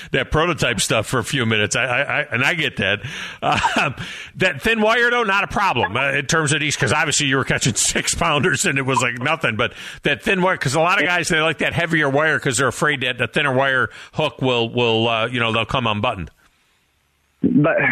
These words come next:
Speaker 2: the thing about it is, is I never had any trouble with it. I mean, it, it, you know, if you got hung in a brush pile, it'd bend. But if it's not gonna bend on a fish, I don't think it. It was, uh,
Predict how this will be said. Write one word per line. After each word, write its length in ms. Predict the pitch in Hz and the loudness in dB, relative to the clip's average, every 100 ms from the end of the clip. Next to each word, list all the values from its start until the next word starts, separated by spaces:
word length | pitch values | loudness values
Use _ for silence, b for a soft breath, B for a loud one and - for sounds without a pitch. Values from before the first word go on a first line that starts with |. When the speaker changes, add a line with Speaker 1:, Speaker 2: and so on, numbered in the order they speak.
| 131 | 0
Speaker 2:
the 120 | 156 | 0
thing 180 | 143 185 | 0 2
about 220 | 185 185 | 2 2
it 60 | 190 | 2
is, 140 | 202 170 | 2 2
is 180 | 147 147 | 2 2
I 100 | 151 | 2
never 220 | 160 156 | 2 2
had 80 | 156 | 2
any 180 | 156 147 | 2 2
trouble 280 | 151 139 110 | 0 2 2
with 160 | 107 | 2
it. 60 | - | 2
I 60 | |
mean, 200 | 113 120 | 2 2
it, 180 | 139 151 | 2 0
it, 240 | 139 165 156 _ - - - | 0 -2 -2 _ -16 -12 -2
you 140 | 151 | 0
know, 140 | 147 | 2
if 80 | 143 | 0
you 60 | 156 | 0
got 160 | 165 156 | 0 2
hung 180 | 165 160 | 2 2
in 60 | |
a 20 | |
brush 240 | 127 165 170 | 2 0 0
pile, 180 | 151 139 | 0 0
it'd 140 | 131 | 2
bend. 360 | 127 131 139 127 | 2 2 2 2
But 100 | 127 | 0
if 140 | 127 | 2
it's 240 | 127 131 131 | 0 0 2
not 180 | 156 147 | 0 2
gonna 180 | 143 | 2
bend 240 | 127 143 139 | 2 2 2
on 100 | 131 | 0
a 60 | |
fish, 260 | 120 131 123 | 0 0 2
I 60 | 113 | 0
don't 180 | 107 95 | 0 0
think 260 | 110 110 | 0 0
it. 160 | 127 131 | 0 0
It 200 | - 147 | 0 0
was, 300 | 123 127 123 | 2 2 2
uh, 280 | 110 120 113 | 2 2 2